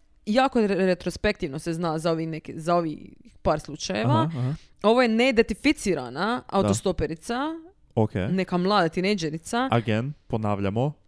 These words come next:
Speaker 2: bez autostopiranja.
Speaker 1: Da,
Speaker 2: Nikad
Speaker 1: baš koliko puta vam moramo reći i opet uraditi.
Speaker 2: Da.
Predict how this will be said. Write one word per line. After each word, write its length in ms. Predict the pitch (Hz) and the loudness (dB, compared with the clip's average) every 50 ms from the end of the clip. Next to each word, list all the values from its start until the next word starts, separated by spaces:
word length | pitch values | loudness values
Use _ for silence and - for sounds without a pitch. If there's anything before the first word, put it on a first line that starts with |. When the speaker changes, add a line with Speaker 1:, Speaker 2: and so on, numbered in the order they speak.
| _ _ _ _ _ _ _ _ | _ _ _ _ _ _ _ _
Speaker 2:
bez 300 | - 113 113 110 107 101 | -6 0 2 2 2 4
autostopiranja. 720 | 104 95 95 - - - - 101 - 95 - 92 87 90 87 | 2 0 0 -2 -6 -12 -10 -8 -8 -8 -8 -8 -10 -8 -8
Speaker 1:
Da, 380 | - 185 170 185 170 165 156 120 | -8 0 2 2 4 4 2 2
Speaker 2:
Nikad 200 | - 175 151 156 | 0 0 2 2
Speaker 1:
baš 140 | 131 123 | 2 2
koliko 300 | 120 - 196 175 - 185 | 2 2 0 0 0 -2
puta 300 | 165 170 185 185 - 170 | -4 -2 -2 -2 -2 -2
vam 140 | 151 156 160 | -4 -4 -4
moramo 320 | 165 165 156 147 147 160 160 | -6 -6 -6 -6 -4 -4 -2
reći 260 | 165 160 160 - 175 | -4 -4 -2 -4 -4
i 20 | |
opet 280 | 165 - - 156 - - | -4 -4 -6 -8 -8 -8
uraditi. 320 | 156 160 - - - - - | -8 -8 -6 -6 -6 -8 -6
Speaker 2:
Da. 120 | - - | -6 -8